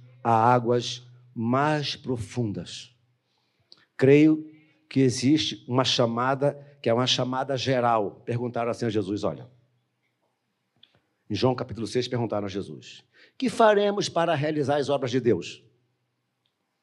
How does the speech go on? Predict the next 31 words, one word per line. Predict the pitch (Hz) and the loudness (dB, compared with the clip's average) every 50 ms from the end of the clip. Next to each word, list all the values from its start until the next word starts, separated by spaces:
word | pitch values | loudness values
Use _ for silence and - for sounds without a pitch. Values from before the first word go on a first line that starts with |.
| _ _ _ - | _ _ _ -16
Seis, | 123 - - - 127 135 143 113 | -12 -8 -4 -2 -2 -2 -2 -4
vinte | 110 139 131 | -4 -6 -4
e | - | -4
nove, | 117 113 123 139 131 | -2 0 0 0 0
Jesus | 123 120 120 123 110 | -2 -4 -4 -4 -6
responde, | 120 - - - 104 95 85 - - - - _ _ _ _ _ _ _ _ | -6 -6 -6 -6 -8 -8 -8 -10 -14 -20 -20 _ _ _ _ _ _ _ _
"A | - 135 147 | -2 2 2
obra | 156 151 160 | 4 4 2
de | 156 151 | 0 0
Deus | 139 170 180 175 180 | 0 0 0 2 4
é | 175 135 113 | 4 4 2
esta, | 98 92 - - - - - _ _ _ _ _ _ _ _ _ _ - | 0 -4 -8 -12 -18 -20 -20 _ _ _ _ _ _ _ _ _ _ -8
que | - 139 | -8 -6
creais | 139 - 156 147 127 120 120 123 131 127 - - - - _ _ _ | 0 2 4 4 6 4 2 0 -2 -4 -8 -10 -12 -16 _ _ _
naquele | - 143 - - - 123 117 113 110 113 107 - _ _ _ _ - | -6 -6 -6 -4 -4 -4 -4 -4 -4 -8 -12 -16 _ _ _ _ -14
que | - 127 | -10 -4
por | - 143 123 113 | 0 2 2 2
ele | 117 120 123 123 120 - - - - _ | 2 0 0 -2 -6 -14 -20 -20 -20 _
foi | - - 135 139 | -4 -2 0 2
enviado." | 139 131 117 127 120 104 95 90 85 - - _ _ _ _ _ _ _ | 2 2 2 2 2 2 0 -2 -8 -12 -20 _ _ _ _ _ _ _
Chamado | - - - 208 190 190 196 202 190 208 | -4 -2 0 0 2 2 0 0 0 -2
geral. | 160 160 180 160 135 113 104 101 98 101 - _ _ _ _ _ _ _ _ _ _ _ _ _ _ _ _ - | 0 2 2 2 2 0 -2 -4 -6 -10 -16 _ _ _ _ _ _ _ _ _ _ _ _ _ _ _ _ -6
A | - 160 | 0 2
obra | 185 202 196 190 | 2 4 4 4
de | 156 156 | 4 4
Deus | 170 190 190 170 | 4 4 4 6
é | 180 156 | 6 6
essa: | 139 120 - - - 82 - - _ _ _ _ _ _ | 6 6 2 -2 -10 -14 -16 -20 _ _ _ _ _ _
que | - 143 | -12 -6
creais | - - 170 151 139 135 135 143 151 139 - - - - _ _ _ _ _ _ _ _ _ _ _ _ _ - | 2 4 6 8 8 6 6 4 2 -2 -6 -14 -18 -20 _ _ _ _ _ _ _ _ _ _ _ _ _ -4
naquele | - 135 143 143 - 135 135 123 127 151 - | 0 0 0 2 2 2 2 2 2 -4 -10